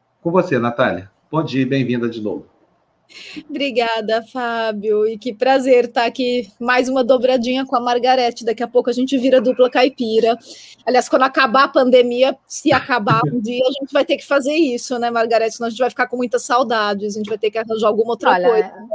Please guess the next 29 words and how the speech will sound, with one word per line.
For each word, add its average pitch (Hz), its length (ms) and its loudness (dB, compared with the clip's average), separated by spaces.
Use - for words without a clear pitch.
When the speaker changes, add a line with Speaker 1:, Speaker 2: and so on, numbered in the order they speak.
Speaker 3:
eu 196 100 -4
até 214 280 2
que 226 120 -4
não 240 140 0
canto 240 380 0
mal, 226 400 4
Natália. 170 640 -4
Speaker 2:
Então, 208 220 -4
vamos 226 260 4
lá. 359 340 6
Speaker 1:
<laughs> 160 600 0
Ah, 156 420 4
eu 156 120 4
tenho 156 160 4
certeza 156 360 4
que 151 60 -6
vocês 151 180 -4
têm 156 160 0
coisa 147 240 2
melhor 147 300 0
pra 147 100 -4
fazer 139 280 0
do 135 80 -8
que 135 120 -6
ficar 147 200 -4
cantando 143 400 -4
por 147 140 -2
aí 147 80 0
pro 143 160 -4